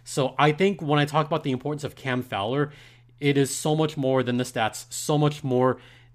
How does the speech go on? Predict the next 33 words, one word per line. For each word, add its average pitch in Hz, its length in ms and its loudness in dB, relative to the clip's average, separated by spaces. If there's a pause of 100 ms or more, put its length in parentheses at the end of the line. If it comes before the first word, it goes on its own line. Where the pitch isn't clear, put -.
than 123 300 0
being 135 320 0
the 139 80 0
workhorse 123 800 -4
and 120 260 -6
leading 135 220 -2
the 131 60 -2
team 123 420 -4 (380)
in 123 140 -6
time 123 380 -4
on 120 180 -2
ice 113 300 -6
and 135 280 -6
eating 139 340 0
up 127 220 -2
minutes 113 480 -4 (320)
and 127 340 -4
putting 151 240 0
some 147 220 -2
good 139 300 2
quality 139 600 0
minutes 131 300 -2 (260)
on 135 240 0
there. 92 280 -4 (1120)
But 139 120 2
it's 127 140 0
also 190 440 2
trying 156 380 0
to 151 100 -10
keep - 280 -8
the 151 80 -2
young 127 240 2
guys 123 380 0